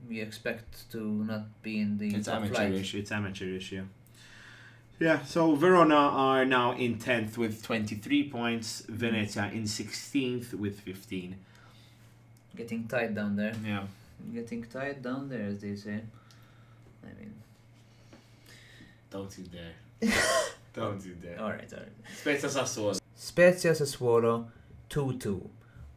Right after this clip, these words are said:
Speaker 1: Both teams only registering one win in their last four games. Similar form, more or less. Sassuolo could have easily had a penalty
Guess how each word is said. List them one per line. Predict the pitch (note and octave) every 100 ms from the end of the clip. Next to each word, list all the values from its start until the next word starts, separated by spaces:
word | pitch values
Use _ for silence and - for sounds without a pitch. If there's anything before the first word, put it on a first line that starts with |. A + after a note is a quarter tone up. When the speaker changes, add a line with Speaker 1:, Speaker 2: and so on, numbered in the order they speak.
| - -
Speaker 1:
Both | D#3 D#3+ - -
teams | - A#2+ A2+ A2+ A2+ - -
only | D#3+ D#3+
registering | C3+ A#2+ A#2 - A#2 A2 G#2+ G#2+ -
one | B2 C3+ A#2
win | G#2+ G#2+ G#2 G#2+ -
in | A2+
their | G#2 G2
last | G2 G2 -
four | - A#2+ A2
games. | G2+ G2 G2 G2+ - - - -
Similar | - C#3 B2 A#2
form, | A2 G#2+ F#2+ F#2 F#2+
more | F#2 E2
or |
less. | - - - - - - - - - - - - - -
Sassuolo | D3+ C#3 D#3+ E3+ E3
could | D3
have | C3 D3+
easily | E3+ C#3+ C3
had | A2+
a |
penalty | A2 A#2 A#2 A2 B2 C3